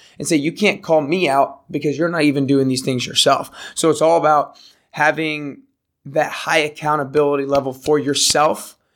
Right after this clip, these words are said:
and then having others just follow that themselves, and that holds themselves to a high accountable, a high accountability level. Um, number three, go out on a limb. We talked about this in, in terms of him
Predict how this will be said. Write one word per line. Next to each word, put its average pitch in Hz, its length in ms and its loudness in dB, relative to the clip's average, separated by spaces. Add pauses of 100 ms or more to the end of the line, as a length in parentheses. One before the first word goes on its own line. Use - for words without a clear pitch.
(460)
and 156 160 0
then 156 80 2
having 151 320 -2
others 151 320 0
just - 240 -6
follow 139 420 0
that 131 320 -2 (380)
themselves, 139 580 -2
and 139 180 -4
that 139 300 -2
holds 135 320 -2
themselves 131 380 -4
to - 100 -6
a 71 60 0
high 78 80 -4
accountable, - 560 -4 (340)
a 151 60 0
high 151 160 0
accountability 131 640 -2
level. - 360 -8 (300)
Um, 135 400 -2
number 156 220 0
three, 151 420 -4 (400)
go 156 220 2
out 147 180 2
on 139 120 -4
a 127 120 -6
limb. 143 320 -16 (240)
We 151 120 -4
talked 147 260 0
about 139 220 2
this 139 380 -4
in, 135 380 -8
in 131 160 -8
terms 143 300 0
of 131 160 -4
him 131 420 -2